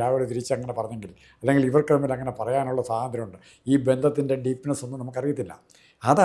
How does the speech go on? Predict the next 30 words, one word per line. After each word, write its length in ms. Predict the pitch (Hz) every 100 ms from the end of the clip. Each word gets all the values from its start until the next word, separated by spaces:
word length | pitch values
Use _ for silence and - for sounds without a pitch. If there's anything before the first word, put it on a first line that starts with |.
| 160
അന്വേഷിച്ച് 360 | 147 175 180 147
കണ്ടുപിടിക്കാൻ 560 | 143 147 175 160 151 165 151
ബാധ്യതപ്പെട്ടത് 680 | 139 147 160 160 160 156 147
ഇവിടുത്തെ 200 | 147 147 -
പോലീസാണ്. 460 | 147 156 151 139 117 - _ -
പോലീസ് 300 | 131 160 151 156
കണ്ടുപിടിക്കട്ടെ. 540 | 151 160 151 151 131 - -
പക്ഷേ 240 | - 147 139
സതീശനും 440 | 139 165 151 170 156
സുധാകരനും 420 | 156 151 160 160 160
കൂടെ 120 | 151
അന്വേഷിച്ചിട്ട് 420 | 143 151 143 147 143
രാഹുൽ 220 | 143 156 147
നിരപരാധി 360 | 143 156 156 156
എന്ന് 100 | 147
പറഞ്ഞാൽ 200 | 143 151 151 - -
സമ്മതിക്കാൻ 380 | 135 147 147 143
ഞാൻ 100 | 139 139
ആളല്ല. 260 | 131 123 113 98 _ _ _ _ _ _ _ _ _ _ _ _ _ _ -
രാഹുൽ 280 | 139 143 151 147 131 123
പീഡിപ്പിച്ചിട്ടില്ല, 540 | 135 143 143 143 139 160
തീവ്രത 420 | 135 143 147 151 147 139
കുറഞ്ഞ 220 | 139 147 135
പീഡനമാണെന്നും 520 | 139 143 143 139 131
പറഞ്ഞു 180 | 131 127
വന്നാൽ 160 | 127 139 - -
അത് 80 | 165 151
അംഗീകരിക്കാൻ 420 | 147 147 135 135
ഞാൻ 60 | 123 113
തയ്യാറല്ല. 340 | 110 92 -